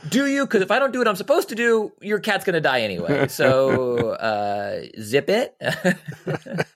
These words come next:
Speaker 1: Zip it. I'm moving on. Um, well, I can talk about some of the things that I think, um,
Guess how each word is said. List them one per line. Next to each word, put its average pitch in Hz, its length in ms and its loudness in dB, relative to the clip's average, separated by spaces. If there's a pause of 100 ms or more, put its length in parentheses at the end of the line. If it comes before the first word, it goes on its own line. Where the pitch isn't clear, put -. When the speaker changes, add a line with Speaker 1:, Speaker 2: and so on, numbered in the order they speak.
(1080)
Speaker 1:
Zip 151 240 -4
it. 139 60 -6
I'm 147 140 -6
moving 104 260 -2
on. 73 180 -4 (180)
Um, 170 240 2
well, 151 100 -4
I 185 80 2
can 214 120 -6
talk 190 200 0
about 156 200 0
some 151 180 -6
of 139 60 -6
the 135 80 -4
things 123 280 -6
that 110 100 0
I 107 40 0
think, 107 360 -8
um, 90 440 -2